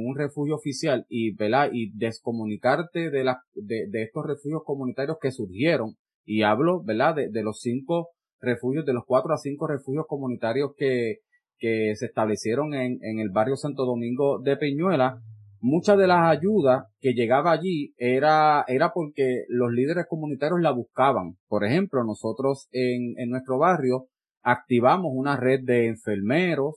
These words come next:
una red de psicólogos, una red de, de, de, ¿verdad? de, de li-, de, de ayudantes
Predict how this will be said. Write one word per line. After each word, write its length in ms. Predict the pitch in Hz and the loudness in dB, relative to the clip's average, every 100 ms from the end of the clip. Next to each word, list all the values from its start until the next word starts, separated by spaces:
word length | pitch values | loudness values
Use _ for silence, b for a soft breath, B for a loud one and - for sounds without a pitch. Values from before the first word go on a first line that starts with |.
| - | -10
una 240 | 110 113 | -8 -8
red 240 | 113 117 120 | -2 -4 -2
de 140 | 117 | -6
psicólogos, 920 | 107 98 - 160 165 147 123 127 127 _ _ | -8 -10 2 4 6 2 -2 -4 -6 _ _
una 260 | - 120 123 | -2 2 2
red 280 | 117 127 127 | 4 2 0
de, 380 | 127 120 113 110 | -2 0 0 -4
de, 540 | 98 104 110 104 101 76 | -4 -2 0 0 0 -4
de, 360 | 95 110 101 95 | -4 -2 -2 -4
¿verdad? 260 | 90 107 139 | -2 0 0
de, 220 | 135 113 | 0 -4
de 160 | 101 110 | -2 -2
li-, 240 | 117 156 135 | 0 -2 -2
de, 220 | 120 107 | -2 -2
de 300 | 107 110 107 | -2 -2 -2
ayudantes 840 | 110 113 104 120 165 160 139 139 | -4 -4 -2 0 -2 0 0 0